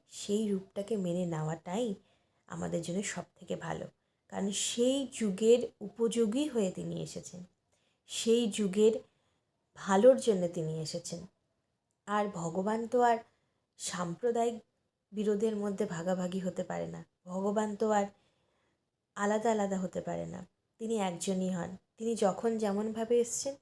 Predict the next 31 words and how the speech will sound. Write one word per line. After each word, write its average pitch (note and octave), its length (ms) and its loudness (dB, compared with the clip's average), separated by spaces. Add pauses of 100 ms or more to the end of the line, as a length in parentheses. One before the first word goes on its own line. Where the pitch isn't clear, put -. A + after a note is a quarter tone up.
(140)
তখন C4 280 -6
তেমনভাবে C4+ 520 -2
মানুষ F#3+ 340 -2
তাকে F#3 220 -4
মেনেছে। F3 420 -6 (600)
আজ - 320 -4
যখন C4 280 -2
তিনি G#3 220 0
শ্রী F#3+ 160 -4
শ্রী F#3+ 140 -6
ঠাকুর F3+ 360 -4
অনুকূল F3 340 -2
চন্দ্র F#3+ 380 -2
রূপে E3+ 260 -6
এসেছেন, E3+ 360 -6 (440)
তখন - 300 -12
আজ F#3+ 320 -4
কেন G#3 200 -2
আমরা E3+ 280 -4
মানব D#3+ 340 -6
না? E3 180 -10 (2250)
আর G#3 100 -4 (100)
তর্ক G3 320 0
বিতর্ক B3+ 440 4
করে C4 240 6
লাভ F#3+ 280 0
নেই, F3 260 -6 (680)
মেনে F3+ 240 0
দেখুন, F3 460 -4 (280)
ভালোবেসে F3 540 -2
দেখুন, F#3+ 380 -4